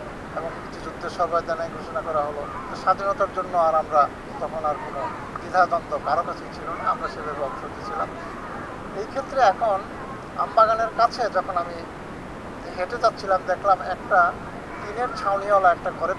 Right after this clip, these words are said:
থেকে, রেলের কোয়ার্টার থেকে জান-, জানালা দিয়ে গুলি করা হচ্ছে। তো ওই গুলি করা হচ্ছে, অনেকের গায়ে লাগছে, কেউ অসতর্কভাবে সে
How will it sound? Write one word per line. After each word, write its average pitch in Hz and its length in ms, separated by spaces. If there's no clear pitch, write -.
থেকে, - 160
রেলের 156 220
কোয়ার্টার 165 260
থেকে - 320
জান-, - 280
জানালা 185 320
দিয়ে 170 160
গুলি - 320
করা 123 120
হচ্ছে। - 280
তো 220 80
ওই 226 100
গুলি 226 300
করা 233 180
হচ্ছে, 247 220
অনেকের 220 320
গায়ে 202 200
লাগছে, 208 360
কেউ 220 100
অসতর্কভাবে 214 720
সে - 60